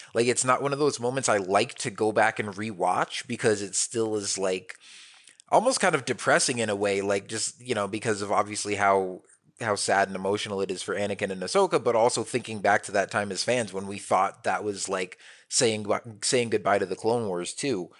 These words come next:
Um, so it's just, you know, it, it's not one that I go back and rewatch all the time just 'cause I don't feel like putting myself through that, but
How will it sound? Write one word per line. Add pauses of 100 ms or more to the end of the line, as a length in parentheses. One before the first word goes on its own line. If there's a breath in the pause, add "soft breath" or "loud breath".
(420 loud breath)
Um, (760)
so
it's
just,
you
know,
it,
it's
not
one
that
I (340)
go
back
and
rewatch
all
the
time
just
'cause
I
don't
feel
like
putting
myself
through
that,
but